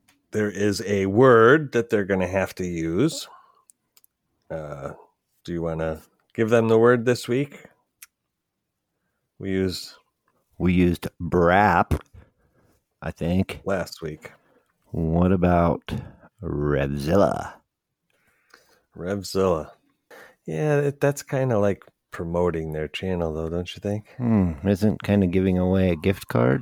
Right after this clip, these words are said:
Speaker 2: promoting their channel?
Speaker 1: That's just giving somebody twenty-five dollars to spend at Revzilla.
Speaker 2: Okay, okay, okay.
Speaker 1: 'Cause we are not affiliated with
Speaker 2: No, no. No one
Speaker 1: Tim or
Speaker 2: will affiliate with
Speaker 1: Mm.
Speaker 2: us correct, currently.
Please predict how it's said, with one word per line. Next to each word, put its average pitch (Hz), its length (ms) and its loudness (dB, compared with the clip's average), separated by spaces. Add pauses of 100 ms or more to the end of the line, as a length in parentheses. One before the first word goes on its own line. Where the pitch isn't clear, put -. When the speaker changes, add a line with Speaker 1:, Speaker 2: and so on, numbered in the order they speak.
(120)
Speaker 2:
promoting 135 420 2
their 143 120 2
channel? 143 460 -2 (1200)
Speaker 1:
That's 85 300 -10
just - 340 -8
giving 90 320 -4
somebody 87 460 -4
twenty-five 85 640 -4
dollars 87 400 -2
to 82 80 -10
spend 90 380 -4
at 69 100 -8
Revzilla. 76 180 -6
Speaker 2:
Okay, 90 300 0
okay, 85 460 -4 (120)
okay. 117 80 -4 (180)
Speaker 1:
'Cause 101 240 -6
we 131 280 4
are 127 260 6
not 110 480 4
affiliated 87 800 0
with 80 400 -4 (500)
Speaker 2:
No, 90 240 2
no. 92 320 2 (680)
No 104 200 4
one 147 220 4
Speaker 1:
Tim 90 520 2
or 82 460 0
Speaker 2:
will 101 140 -2
affiliate 98 500 2
with 78 160 -2
Speaker 1:
Mm. 92 80 -2
Speaker 2:
us 76 160 -2
correct, - 480 -8 (160)
currently. 62 500 -6